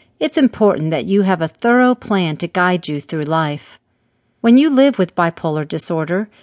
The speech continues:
your unpredictable ability to sleep, your mood swings, and the side effects of your medications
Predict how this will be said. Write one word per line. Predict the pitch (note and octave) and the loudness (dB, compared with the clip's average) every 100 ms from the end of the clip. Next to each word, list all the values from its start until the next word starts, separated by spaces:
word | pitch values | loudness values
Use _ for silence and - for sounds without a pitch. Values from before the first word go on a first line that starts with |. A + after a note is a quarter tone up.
| _ _ | _ _
your | G#3+ G#3 | 0 2
unpredictable | C4 C#4 D4+ B3 A#3+ A3+ A#3+ A#3 - | 2 0 0 0 -2 0 2 2 0
ability | F3 G#3 A3+ A3+ A3 | 0 2 2 0 -2
to | A#3 | -4
sleep, | - F3 D#3+ - - _ _ | -6 -4 -4 -6 -14 _ _
your | - F#3 | 0 4
mood | A3 C4+ C4+ | 4 4 0
swings, | - D#3 D3 F3 - _ _ | -4 -2 -2 -6 -8 _ _
and | G#3 G#3 | 0 2
the | |
side | - B3+ C4 | 2 2 2
effects | A3 - E3 - | 0 -2 -4 -4
of | F3 | -6
your | F3 | -2
medications | F3+ G3 F3+ - A3+ - D#3+ D3+ F3 | 0 0 -2 -4 -4 -2 -6 -6 -8